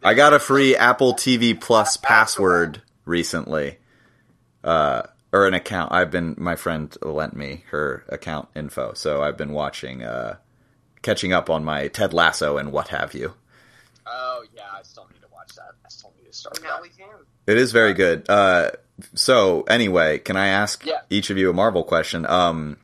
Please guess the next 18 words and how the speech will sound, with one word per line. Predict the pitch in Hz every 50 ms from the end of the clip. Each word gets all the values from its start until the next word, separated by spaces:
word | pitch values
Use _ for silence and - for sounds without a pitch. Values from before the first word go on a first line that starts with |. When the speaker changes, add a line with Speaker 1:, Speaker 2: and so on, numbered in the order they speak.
| - - _ _ _ _ _ _ _ _ _ _ _
Speaker 1:
Taylor, | - - 123 127 123 113 95 90 90
Speaker 2:
Yeah. | - -
Speaker 1:
this, | 101 104 - -
this | - 98 117 123 - 127
one's | 113 101 92
for | - - 95
you. | 92 90 92 92 85 80 73 - - _ _ _ _ _ _ _ _ _ -
Who | - - 127 135 151 175
Speaker 2:
Okay. | 185 156 - - -
Speaker 1:
is | 110 117 113 104 92 101
more | 107 104 107 110 120 131 135 131
likely | 117 107 101 101 101 - - 95 90 87 85 82 82 - _ _ _
to | - - - 110 104 101 101 101 98 95 - - _ _ _ _ _ _ _ _ _ _ _
create | - - - 113 104 98 95 95 92 87 - -
a | 90 90
masterpiece | 87 90 90 92 95 - - - 95 85 - - 87 82 78 - - - - - - _ _ -
f-, | - - - - - _ - _ _ _ _
sooner? | - - - - - 127 113 107 90 76 71 69 -